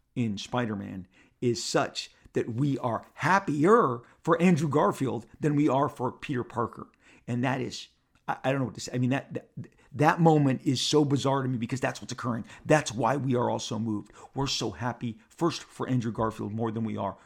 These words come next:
for Peter Parker. And, uh, and so, man, uh, things are coming fast and furious as Doctor Strange takes foot. I'm gonna tell you right now, there are things I cannot and will not tell you, but there are things I know about Doctor Strange that have been confirmed by three, four sources, but that's not what kind of show this is.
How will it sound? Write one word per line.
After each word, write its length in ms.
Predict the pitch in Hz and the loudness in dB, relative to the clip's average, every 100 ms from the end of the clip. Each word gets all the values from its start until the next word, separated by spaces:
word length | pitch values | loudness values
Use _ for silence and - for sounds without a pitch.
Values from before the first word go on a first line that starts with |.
| _ | _
for 120 | 113 | -12
Peter 220 | - 101 | -6 -6
Parker. 400 | - - - - _ _ _ - _ _ | -8 -12 -14 -20 _ _ _ -20 _ _
And, 240 | 123 123 123 | -2 0 0
uh, 240 | 107 104 95 _ _ _ - | -2 -4 -12 _ _ _ -6
and 100 | 131 | -4
so, 160 | 143 | -2
man, 320 | 120 147 139 110 | 0 2 0 -2
uh, 60 | - - | -8 -4
things 180 | 160 147 | -2 -2
are 60 | |
coming 220 | 143 147 131 | -2 -2 -2
fast 300 | 151 151 139 | -2 -2 -4
and 100 | 127 | -2
furious 320 | 156 151 - | -2 -2 -4
as 160 | 139 | -8
Doctor 280 | 107 127 - | -4 -4 -4
Strange 720 | 131 - 139 147 151 151 - _ _ _ - | -8 -6 -2 0 -2 -4 -8 _ _ _ -12
takes 200 | 151 139 | -8 -6
foot. 180 | - 156 | -2 0
I'm 120 | 139 | 2
gonna 120 | 135 | 0
tell 160 | 127 151 | 0 0
you 100 | 143 | 2
right 120 | 143 | 2
now, 120 | 131 | 0
there 140 | 127 120 | 0 0
are 100 | 120 | -2
things 240 | 131 127 | -2 -4
I 80 | 123 | -4
cannot 360 | - 131 123 - | -4 -4 -4 -4
and 140 | 117 | -4
will 80 | 120 | -2
not 200 | 117 - | -4 -6
tell 140 | 120 | -4
you, 120 | 127 | -2
but 120 | 117 113 | -4 -4
there 140 | 117 | -4
are 60 | 110 | -4
things 240 | 123 127 | -4 -4
I 60 | 110 | -4
know 200 | 110 120 | -2 -2
about 220 | 107 107 | -4 -4
Doctor 260 | 110 - | -6 -6
Strange 540 | - - 120 123 123 - _ - - | -10 -4 -2 0 -4 -12 _ -20 -12
that 100 | 120 | -4
have 120 | 113 104 | -4 -2
been 120 | 113 | -4
confirmed 500 | - 107 - 120 120 | -4 -6 -2 -2 0
by 140 | 104 | -2
three, 320 | 123 135 123 | -6 -4 -2
four 300 | 120 - 120 | -2 -4 -4
sources, 580 | 117 117 117 - 123 110 - - | -2 -4 -4 -4 -6 -6 -12 -18
but 100 | - | -12
that's 220 | - 107 127 | -10 -6 -4
not 120 | 110 | -4
what 100 | 110 | -4
kind 140 | 127 | -6
of 60 | 107 | -6
show 220 | - 127 | -4 -4
this 200 | 120 - | -6 -4
is. 220 | 127 123 | -2 -4